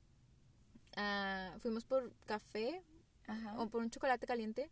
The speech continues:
Speaker 1: porque hacía frío, o sea, tiempo de frío. Y fuimos por un chocolate a una cafetería que es librería.
Speaker 2: Ay, qué cool.
Speaker 1: Entonces estuvimos ahí un rato en la librería y todo. Oye, pues me, obviamente es como que ir a una librería, qué cool, o sea, como
Speaker 2: Claro.
Speaker 1: un date,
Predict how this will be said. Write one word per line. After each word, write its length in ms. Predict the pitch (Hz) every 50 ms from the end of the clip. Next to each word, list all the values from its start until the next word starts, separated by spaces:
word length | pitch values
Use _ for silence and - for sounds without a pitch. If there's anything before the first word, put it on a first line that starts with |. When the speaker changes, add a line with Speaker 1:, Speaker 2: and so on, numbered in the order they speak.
| - - -
Speaker 1:
porque 200 | 233 220 - 220
hacía 160 | - 214 208
frío, 340 | - - 247 262 254 214 208
o 40 |
sea, 300 | 214 208 202 196 190 190 190 - - - -
tiempo 240 | - 208 202 208 220
de 120 | 220 220
frío. 380 | 226 - 220 226 214 196 196 226 - - - - - - - - - - - - - - - - -
Y 240 | - 262 269 277 269
fuimos 240 | - 254 233 247 240
por 220 | - - 262 269
un 260 | 269 262 262 254 254
chocolate 720 | 247 - 240 - 262 262 269 262 247 - - 226 226 233 - - - -
a 120 | - 214
una 200 | 214 208 208 208
cafetería 460 | 214 226 - 220 - - 208 208 202 214
que 160 | - 220 226
es 200 | 220 - - -
librería. 540 | 190 190 190 190 196 196 226 233 214 214 220 - - - - - - - - - 269 -
Speaker 2:
Ay, 160 | 202 202 202 -
qué 100 | - 196
cool. 240 | - - 196 190 185 - - - - -
Speaker 1:
Entonces 540 | 233 240 240 220 - 240 226 220 214 214 226
estuvimos 440 | 247 - - 254 233 220 220 226 -
ahí 120 | 226 226
un 140 | 226 226 226
rato 480 | 240 247 247 254 247 240 240 - 233 233
en 80 | 226
la 80 | 214 202
librería 480 | 208 214 208 202 202 202 196 214 220
y 40 | 220
todo. 300 | - 226 220 226 - - - - - - -
Oye, 320 | 208 220 202 208 196 - -
pues 160 | - 214 196
me, 160 | 226 226 226 -
obviamente 680 | - 220 220 220 233 269 277 277 254 247 277 294 311 330
es 100 | 294 -
como 220 | - 285 302 320
que 380 | 320 - 277 240 214 196 - - - -
ir 100 | 208 202
a 40 |
una 140 | 208 226 262
librería, 540 | 311 339 339 294 254 220 202 196 202 196 208
qué 140 | - - 220
cool, 320 | - - - 226 233 226
o 60 | 202
sea, 220 | 196 - 196 196 185
como 160 | - - 202
Speaker 2:
Claro. 140 | 190 190 190
Speaker 1:
un 60 | 190
date, 380 | 185 196 196 196 202 226 233 220